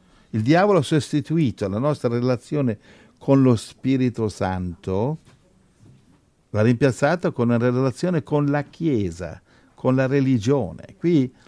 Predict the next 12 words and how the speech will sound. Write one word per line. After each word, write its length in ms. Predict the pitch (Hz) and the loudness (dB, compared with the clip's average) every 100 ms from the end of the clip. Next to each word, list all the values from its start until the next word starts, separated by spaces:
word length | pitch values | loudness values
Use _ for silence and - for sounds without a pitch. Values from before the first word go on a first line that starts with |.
| _ - | _ -10
ci 80 | |
sono 180 | 120 151 | -4 -4
chiese 360 | 135 190 185 151 | 0 2 2 0
che 140 | - | 0
innalzano 520 | 131 135 170 - 156 156 | 0 2 2 0 -2 0
la 140 | 156 | -2
Chiesa, 640 | - 170 165 87 87 - - _ _ _ - _ | -2 -4 -2 -6 -10 -18 -20 _ _ _ -20 _
l'autorità 640 | 131 151 - 151 143 160 | 0 2 2 0 2 0
della 260 | 160 151 151 | 0 0 -2
Chiesa, 580 | 143 - 170 131 95 101 | -2 0 2 2 -2 -6
il, 180 | 95 85 _ _ _ 135 131 127 110 107 _ _ _ | -6 -8 _ _ _ -6 -2 -2 -2 -6 _ _ _
eh, 500 | - - - 113 127 | -16 -14 -14 -14 -16